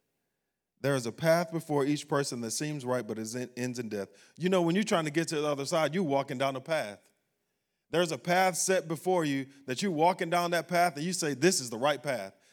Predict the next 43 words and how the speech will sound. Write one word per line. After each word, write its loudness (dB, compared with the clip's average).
And -2
then 2
it -4
says, -4
"But -2
it -4
ends -4
in -6
death." -6
How 2
many 2
times 2
have -2
you 0
been 2
walking 0
down 0
a -2
path 2
and -6
you 0
just -6
know, -6
"Oh, 6
I 8
know 2
this 4
is -6
it." -6
And -8
then 0
you 0
get 2
to -2
the -4
end -2
of 0
that 2
path 4
and -6
you -2
realize, 0
"Well, 0